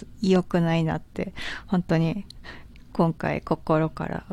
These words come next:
思いましたので、もしなんか自分の中でそういうことがね、ある人は、ぜひ一度お医者さんにダメ元で言ってみるのもいいんじゃないかなって思いました。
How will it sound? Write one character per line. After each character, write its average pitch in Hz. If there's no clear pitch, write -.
思 170
い 170
ま 170
し -
た 143
の 156
で、 -
も 180
し -
な 165
ん 175
か -
自 185
分 185
の 165
中 160
で 170
そ 180
う 185
い 185
う 190
こ 196
と 175
が 160
ね、 175
あ 214
る 202
人 -
は、 160
ぜ 190
ひ -
一 170
度 165
お 170
医 170
者 175
さ 175
ん 160
に 160
ダ 175
メ 185
元 196
で 202
言 196
っ -
て -
み 180
る 170
の 160
も 180
い 196
い 190
ん 185
じ 175
ゃ 160
な 170
い 170
か -
な 185
っ 185
て -
思 175
い 170
ま 165
し -
た。 -